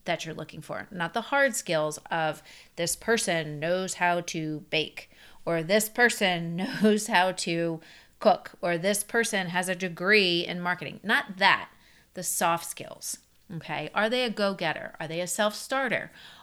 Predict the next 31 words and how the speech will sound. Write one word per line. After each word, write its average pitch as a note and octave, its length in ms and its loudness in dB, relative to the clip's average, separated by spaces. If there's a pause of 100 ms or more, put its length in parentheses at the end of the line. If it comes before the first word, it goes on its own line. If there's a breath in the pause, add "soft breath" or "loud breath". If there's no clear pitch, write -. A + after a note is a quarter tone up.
(120)
Are G3 160 6
they B3+ 120 2
goal-oriented? G3+ 1040 2
Are F3 120 0
they G3+ 120 -4
detail-oriented? G#3 1040 -4
Are F3+ 140 -2
they G#3+ 120 -2
task-oriented? G3+ 1040 -4
Like, F#3 200 -4 (300 loud breath)
what A#3 100 -2
does C4+ 180 -2
that F#3 240 2
look D#3+ 300 -10
like? - 340 -14 (420)
Okay. D#3+ 400 -4 (680)
Because G3+ 280 2
from G3+ 220 4
there, G#3 720 6 (400 loud breath)
that's D#4 260 6
gonna G4+ 220 -2
help C#4 500 2
you D3 460 -6 (320 soft breath)
when A#3 180 4
you're A3+ 140 2
talking A#3 580 0
to G#3 80 -4
people D#3+ 400 -6
in F3 160 -6
an F3 160 -6
interview, G3+ 800 -6